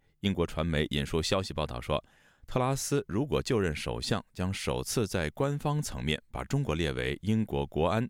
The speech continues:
迫切威胁，更表示这意味着中英可能不会再有经济伙伴关系。中方则批评鼓噪中国威胁论是不负责任的言论。详情请听记者吕希发自英国伦敦的报道。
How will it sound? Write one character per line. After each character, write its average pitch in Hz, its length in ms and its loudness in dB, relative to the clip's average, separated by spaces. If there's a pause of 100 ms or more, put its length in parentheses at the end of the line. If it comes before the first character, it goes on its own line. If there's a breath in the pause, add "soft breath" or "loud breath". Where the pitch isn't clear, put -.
(140 loud breath)
迫 135 200 2
切 67 240 -4
威 71 140 -2
胁， 65 260 -2 (360 soft breath)
更 90 120 0
表 65 220 0
示 - 240 -2
这 82 120 2
意 85 120 0
味 71 180 0
着 64 200 0
中 120 260 0
英 123 220 2
可 - 120 -6
能 71 260 0
不 98 180 2
会 135 240 0
再 78 160 0
有 62 160 -4
经 120 200 0
济 - 120 -2
伙 - 180 -6
伴 64 160 -6
关 67 240 0
系。 - 180 -4 (460 soft breath)
中 107 160 2
方 113 300 0
则 73 160 0
批 - 200 0
评 87 160 -2 (140)
鼓 64 160 -6
噪 69 240 0
中 110 180 2
国 87 120 2
威 120 180 2
胁 - 180 -2
论 78 160 0 (120)
是 - 120 -4
不 87 220 0
负 92 160 -2
责 71 240 0
任 165 100 2
的 117 80 -2
言 58 220 -6
论。 65 160 -4 (560 soft breath)
详 - 160 -2
情 69 160 -4
请 - 140 -6
听 73 160 -2
记 71 140 0
者 64 160 -4
吕 50 200 -8
希 - 280 -2 (100)
发 64 160 -2
自 58 380 -4
英 69 100 -4
国 64 140 -2
伦 60 180 -2
敦 110 160 4
的 127 80 0
报 69 160 -2
道。 65 240 -8